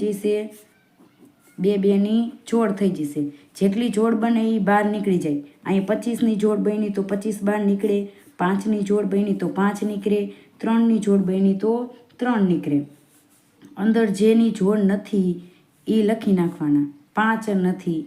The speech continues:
અને ત્રણની નથી. પાંચ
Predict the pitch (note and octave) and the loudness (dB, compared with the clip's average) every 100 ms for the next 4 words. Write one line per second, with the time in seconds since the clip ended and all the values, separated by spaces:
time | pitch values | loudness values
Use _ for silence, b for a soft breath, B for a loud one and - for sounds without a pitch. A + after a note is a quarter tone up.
0 | - E3+ F#3 A3 B3+ B B B _ - | -8 -2 0 0 -2 B B B _ -2
1 | B3 A3+ F#3 D#3+ D#3 D3 D3 C#3+ - - | 0 2 2 0 -2 -6 -2 -4 -4 -18
2 | b b b _ _ _ _ _ _ - | b b b _ _ _ _ _ _ -20
3 | _ _ _ _ _ - G3+ | _ _ _ _ _ -2 0